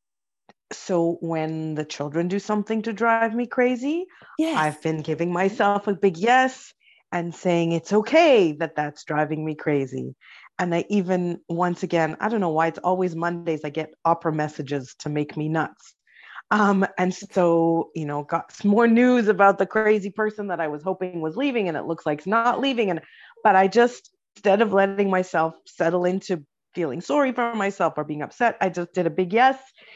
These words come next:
Speaker 1: Yes, I'm, I'm upset that that's happening. Yes, I'm gonna make it work. Yes, I've just, just lots of yeses. And I really, it's cool.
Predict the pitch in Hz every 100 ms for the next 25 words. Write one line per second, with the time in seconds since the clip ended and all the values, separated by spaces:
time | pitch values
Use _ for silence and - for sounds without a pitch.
0 | - _ - 214 233 - - _ _ _
1 | - 190 185 175 - 190 175 - - 311
2 | 302 269 269 262 262 254 254 247 247 240
3 | - - - 185 262 269 262 - 208 214
4 | 202 185 185 180 190 233 277 285 202 220
5 | 269 254 - - 214 196 180 - 262 _
6 | 226 220 214 247 - 233 180 208 240 285
7 | 254 - 233 233 208 220 247 262 285 _
8 | _ _ _ _ _ _ _ _ - 392
9 | 415 392 - 427 587 587 202